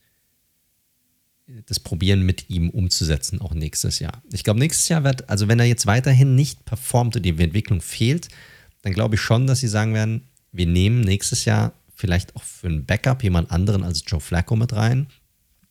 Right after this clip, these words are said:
sondern jemanden, der wirklich auch competen kann, der Druck macht von hinten. Weißt du, eine richtig ordentliche Nummer zwei, wo man sagt, „Ey, Digga, ist zwar schön, wir haben dich gedraftet, auch second overall, aber jetzt muss langsam mal was kommen,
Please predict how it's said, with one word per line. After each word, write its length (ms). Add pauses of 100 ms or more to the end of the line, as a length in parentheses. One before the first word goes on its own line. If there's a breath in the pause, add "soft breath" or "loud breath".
(140)
sondern 300
jemanden, 340
der 120
wirklich 320
auch 180
competen 580
kann, 280 (460 soft breath)
der 80
Druck 340
macht 240
von 160
hinten. 300
Weißt 220
du, 40
eine 120
richtig 500 (480 soft breath)
ordentliche 560
Nummer 300
zwei, 360
wo 60
man 140
sagt, 240
„Ey, 300 (680)
Digga, 340 (480)
ist 200
zwar 120
schön, 320
wir 80
haben 100
dich 140
gedraftet, 640
auch 60
second 340
overall, 580 (560 soft breath)
aber 160
jetzt 300
muss 140
langsam 280
mal 100
was 180
kommen, 360